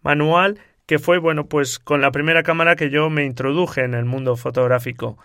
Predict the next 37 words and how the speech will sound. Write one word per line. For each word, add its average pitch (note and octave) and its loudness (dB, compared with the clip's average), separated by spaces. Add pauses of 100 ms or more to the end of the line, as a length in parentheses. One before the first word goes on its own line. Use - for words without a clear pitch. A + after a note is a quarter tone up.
(280)
Pasados D#3 0
unos F3+ -2
años, F3 0
esta D3+ -4
cámara D3 2
analógica B2+ 0
se G#2+ -8
estropeó, C3+ 0 (320)
no C#3 -2
contaba D#3+ 4
con A#2+ 0
muchos C#3+ 2
recursos D3 0
para A#2 -2
poder B2 4
arreglarla D3 0 (400)
y, C#3 2
bueno, C#3+ 4
durante B2+ 0
un F#3 -4
tiempo F#3+ 0
dejé D#3+ 2
aparcada B2+ 2
la A#2 0
fotografía. A#2 -2 (400)
Un E3+ -6
poco F#3 2
más E3 4
tarde F#3+ 2
ya D#3+ 4
irrumpió D3+ 0
con C#3+ -2
mucha D3 0
fuerza D#3+ 2
la C3+ 2
fotografía B2 0
digital, C#3+ 0